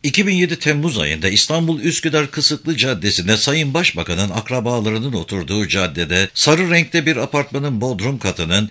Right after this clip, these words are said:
emekli yüzbaşı Zekeriya Öztürk tarafından Sayın Başbakan'a muhtemel bir eylem planlamasına yönelik olarak kiralandığı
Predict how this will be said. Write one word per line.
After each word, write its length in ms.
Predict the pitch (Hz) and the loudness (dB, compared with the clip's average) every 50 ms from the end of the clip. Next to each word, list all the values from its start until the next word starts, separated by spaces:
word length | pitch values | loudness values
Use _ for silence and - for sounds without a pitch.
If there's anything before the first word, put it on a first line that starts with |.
| - - | 2 4
emekli 380 | 139 147 170 175 - - 175 | 4 6 6 4 4 2 0
yüzbaşı 520 | 190 165 156 139 98 78 82 85 - 98 95 | 0 2 2 0 0 -2 -2 -2 0 0 0
Zekeriya 500 | 87 117 113 - 113 104 101 101 101 98 | 0 0 0 0 0 2 4 4 4 4
Öztürk 520 | 95 131 156 147 - - 151 151 143 - | 4 2 2 2 0 0 -2 -2 -2 0
tarafından 680 | - 143 143 139 127 - 127 117 104 101 107 117 120 - - | -2 -2 0 0 -2 -2 -2 -2 2 2 2 2 0 -2 0
Sayın 400 | - - 147 170 190 185 170 156 | 2 4 6 6 6 4 4 2
Başbakan'a 540 | 170 160 - - 156 156 156 151 151 147 | 2 2 2 2 0 0 0 0 -2 0
muhtemel 540 | 143 147 143 135 - 143 143 156 156 151 120 | -2 -2 -2 -2 -2 -2 0 0 -2 -2 0
bir 140 | 131 147 123 | 0 -2 -2
eylem 460 | 78 117 131 127 117 117 139 143 127 | -2 -2 -2 -2 0 0 0 -2 0
planlamasına 720 | - 120 113 113 110 107 98 95 95 95 90 - 95 104 101 | -2 -2 -2 0 -2 -2 -2 0 0 0 0 0 0 0 0
yönelik 440 | 98 107 107 104 107 117 139 - | 2 0 0 0 0 0 -2 -2
olarak 360 | 110 101 95 90 87 95 - - | -2 -2 -2 0 0 -2 -2 -2
kiralandığı 960 | - 95 87 87 87 85 80 85 82 85 82 78 71 78 80 82 90 95 | -4 -2 -2 0 -2 -2 -2 -2 -4 -4 -4 -4 -4 -2 0 0 0 -2